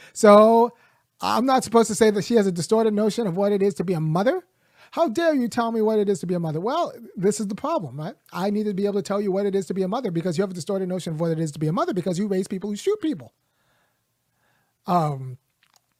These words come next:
and so this idea that just because you've worked hard and you love your kid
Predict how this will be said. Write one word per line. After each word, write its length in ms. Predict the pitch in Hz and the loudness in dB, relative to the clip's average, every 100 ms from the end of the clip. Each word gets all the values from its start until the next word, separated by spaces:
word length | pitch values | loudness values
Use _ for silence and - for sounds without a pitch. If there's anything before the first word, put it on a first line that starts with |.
| _ - | _ -6
and 280 | 196 185 190 | 0 0 0
so 300 | 214 196 196 | 2 4 4
this 240 | 220 - | 2 0
idea 760 | 175 185 180 156 233 240 214 202 | -2 0 0 0 2 4 4 0
that 580 | 165 180 175 180 - 175 | -2 -2 -2 -6 -6 -4
just 240 | 214 - | -4 -2
because 460 | 202 214 202 202 185 | 0 2 2 2 4
you've 200 | 202 175 | 2 4
worked 280 | 208 233 | 2 2
hard 680 | - 247 240 196 185 190 175 - - - | 0 2 4 4 2 -2 -4 -8 -20 -4
and 160 | 214 233 | 0 2
you 80 | |
love 280 | 214 233 226 | 2 4 4
your 140 | 220 202 | 2 -2
kid 460 | - 220 190 175 | 0 0 0 -4